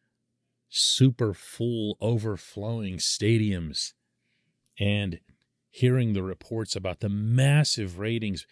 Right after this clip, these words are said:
because these games were dramatic. Almost all of them. It was crazy,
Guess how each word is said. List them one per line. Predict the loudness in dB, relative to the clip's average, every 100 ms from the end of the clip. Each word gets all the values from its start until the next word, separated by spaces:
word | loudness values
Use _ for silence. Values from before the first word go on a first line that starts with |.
| _ -4
because | -4 2 2 2
these | -2 -4 -6
games | -4 -2 -2 -2
were | -6
dramatic. | -6 -12 -14 -14 -8 -4 -2 -2 -4 -10 -20 -20 _ _ _ _ _ _ _ _
Almost | 4 6 6 4 -2 -12 _
all | 0 2 2
of | 2
them. | -4 -10 -14 _ _ _ _ _ _ _
It | -4
was | -4
crazy, | -6 -16 0 4 6 4 -2